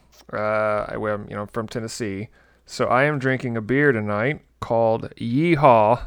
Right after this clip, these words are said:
I P A, and very appropriately, uh, th-, named. It says a fine Southern beer, but my favorite part of this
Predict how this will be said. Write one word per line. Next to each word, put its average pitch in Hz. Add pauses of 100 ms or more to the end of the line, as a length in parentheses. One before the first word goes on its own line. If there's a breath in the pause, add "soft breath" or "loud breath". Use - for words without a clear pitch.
(140)
I 127
P 127
A, 107 (320 soft breath)
and 120
very 160
appropriately, 143
uh, 113
th-, - (640)
named. 127
It 117
says 117
a 113
fine 113
Southern 110
beer, 123 (320 soft breath)
but 131
my 113
favorite 190
part 110
of -
this -